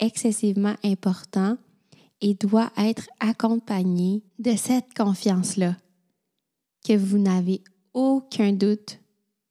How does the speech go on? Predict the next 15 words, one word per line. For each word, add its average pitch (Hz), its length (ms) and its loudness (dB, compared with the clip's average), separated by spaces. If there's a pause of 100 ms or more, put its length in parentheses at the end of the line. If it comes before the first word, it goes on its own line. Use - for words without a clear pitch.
(160)
malgré 220 680 2
cet - 320 -8
inconfort-là, 180 800 -2 (640)
que 202 100 0
c'est - 320 0
la 269 180 4
bonne 214 280 4
solution 202 640 -2 (640)
et 214 80 0
que 262 240 2
vous 202 220 0
allez 190 240 0
traverser 185 500 -2
cet 190 260 -2
inconfort-là 185 800 0